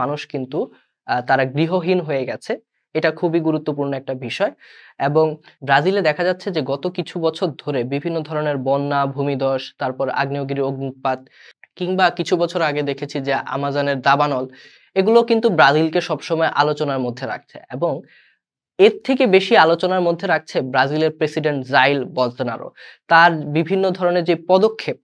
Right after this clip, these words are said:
এই পদক্ষেপের জন্য তিনি কিন্তু বিশ্বব্যাপী নিন্দিত হয়েছেন অনেক সময়। বিশেষ করে যখন করোনা প্যান্ডেমিক শুরু হলো, তখন কিন্তু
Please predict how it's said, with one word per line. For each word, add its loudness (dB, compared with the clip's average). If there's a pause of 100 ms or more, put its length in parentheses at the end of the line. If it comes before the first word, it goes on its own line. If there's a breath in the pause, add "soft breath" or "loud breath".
(280)
এই -2 (100)
পদক্ষেপের 0
জন্য 0
তিনি -2
কিন্তু -2
বিশ্বব্যাপী -2 (400 loud breath)
নিন্দিত 2
হয়েছেন 0 (100)
অনেক 0
সময়। -4
বিশেষ -4
করে 0
যখন -2 (120)
করোনা 4
প্যান্ডেমিক 2
শুরু 2
হলো, -2 (560 soft breath)
তখন 0
কিন্তু 0